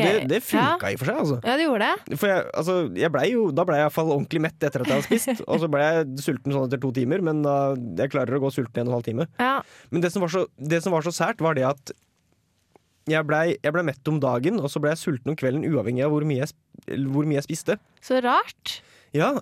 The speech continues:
Speaker 1: det synes jeg altså var skikkelig snodig. Ehm, og jeg, jeg har liksom ikke noe måte å forklare det på heller.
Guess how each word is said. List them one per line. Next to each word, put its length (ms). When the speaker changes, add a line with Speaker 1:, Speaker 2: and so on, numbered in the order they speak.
Speaker 1:
det 160
synes 160
jeg 80
altså 140
var 100
skikkelig 240
snodig. 380
Ehm, 560
og 100
jeg, 140
jeg 80
har 140
liksom 160
ikke 160
noe 340
måte 280
å 40
forklare 360
det 80
på 80
heller. 200